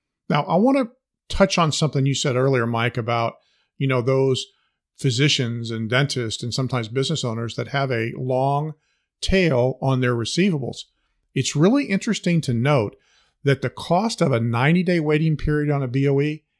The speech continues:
is about half the cost of a thirty-day waiting period. So if you have one of your clients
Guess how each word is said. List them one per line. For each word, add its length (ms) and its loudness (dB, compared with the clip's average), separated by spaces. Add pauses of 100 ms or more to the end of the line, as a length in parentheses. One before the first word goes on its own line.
(140)
is 140 0
about 340 0
half 500 -2
the 80 -6
cost 520 -4 (560)
of 400 2
a 100 -2
thirty-day 640 4
waiting 340 -6
period. 380 -8 (300)
So 220 2
if 100 0
you 200 6
have 380 -2
one 180 2
of 60 2
your 100 0
clients 680 -2